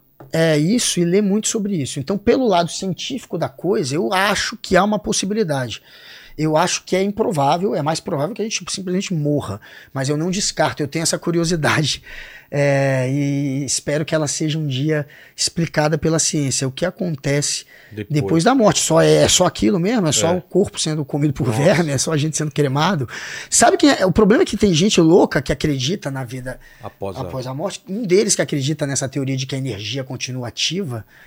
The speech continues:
Speaker 1: era o Olavo de Carvalho. Então esse é o tipo de maluco que quebra, que vai contra a, é, aqueles que querem dar credibilidade pra esse tipo de explicação, né? O Olavo acreditava, o Olavo acreditava nisso.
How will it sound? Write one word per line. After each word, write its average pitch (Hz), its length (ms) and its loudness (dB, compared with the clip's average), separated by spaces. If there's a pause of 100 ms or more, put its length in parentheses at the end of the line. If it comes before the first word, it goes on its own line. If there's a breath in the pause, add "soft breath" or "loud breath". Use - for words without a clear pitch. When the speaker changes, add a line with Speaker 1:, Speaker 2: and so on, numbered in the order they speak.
(100)
Speaker 1:
era 175 180 2
o 220 120 4
Olavo 175 380 4
de 151 120 -4
Carvalho. 170 500 0
Então 165 180 -2
esse 202 140 4
é 262 40 4
o 220 40 2
tipo 202 160 -6
de 202 80 0
maluco 190 340 0
que - 120 -14
quebra, 202 560 4 (340 loud breath)
que - 100 0
vai 170 200 6
contra 220 520 4 (300 loud breath)
a, 180 100 2 (160)
é, 165 280 6
aqueles 180 400 4
que - 100 -8
querem 185 300 4
dar 170 100 6
credibilidade 170 640 2
pra 170 120 -4
esse 170 200 -4
tipo 170 440 -8
de 156 400 -8
explicação, 156 800 0
né? 139 80 -2
O 165 100 0
Olavo 147 480 2
acreditava, 135 520 -2
o - 20 0
Olavo 147 300 -2
acreditava 262 420 -4
nisso. 233 240 -2